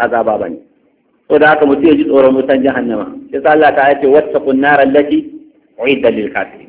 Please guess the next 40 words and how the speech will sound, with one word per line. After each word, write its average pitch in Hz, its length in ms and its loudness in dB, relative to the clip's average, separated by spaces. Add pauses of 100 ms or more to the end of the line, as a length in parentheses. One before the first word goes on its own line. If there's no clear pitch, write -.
(120)
Ku 147 60 -4
ji 202 80 -4
tsoron 160 360 4
wutan 156 280 0
da 127 120 -2
aka 139 160 -4
tanade 123 440 -2
ta 135 80 -2
don 127 200 2
me? 113 160 -2 (320)
Don 131 140 -2
kafirai. 110 500 -4
"Fattaqun 143 480 -2
nara 147 240 2
allati 127 400 -2 (300)
waquduha 147 500 2
an-nas 143 340 2
wal 135 220 0
hijara 180 640 0
u'idda 226 400 0
lil 202 160 -2
kafirin." 202 420 -6 (480)
Ku 180 80 0
ji 247 140 -2
tsoron 208 480 4
wutan 214 400 0
da 165 80 4
makamashinta 214 840 -2
mutane 190 640 -6
ne 180 140 -2
suke 165 260 -6 (140)
ci - 140 -10
da 139 100 0
duwatsu 135 480 -2 (240)
wanda 156 240 0
an 160 160 -2
tanade 143 320 -4
ta 135 60 -2
don 127 180 -4
kafirai. 110 400 -6